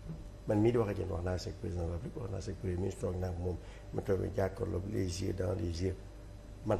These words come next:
du ma politicien, bokkuma A P R, bokkuma P D S, bokkuma réew, bokkuma fenn. Technicien la, président Macky Sall moo ma fi indi deux mille quinze,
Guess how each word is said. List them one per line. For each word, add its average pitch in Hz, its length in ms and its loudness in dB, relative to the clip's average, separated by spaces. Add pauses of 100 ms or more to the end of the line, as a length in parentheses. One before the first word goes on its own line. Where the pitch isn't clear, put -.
du 117 80 2
ma 107 80 6
politicien, 95 480 -4
bokkuma 98 360 -2 (100)
A - 60 -6
P - 180 -2
R, 107 140 -2
bokkuma - 340 -2 (100)
P 107 80 0
D 107 140 0
S, 104 80 -4
bokkuma 98 400 -2
réew, 98 160 2
bokkuma 98 300 -4 (100)
fenn. 98 140 -2 (1700)
Technicien 101 440 4
la, 123 180 2 (160)
président 107 260 6
Macky 104 200 4
Sall 107 120 4
moo 104 160 6
ma 101 40 6
fi 131 140 -2
indi 101 140 0
deux 104 140 2
mille 101 200 2
quinze, 135 340 2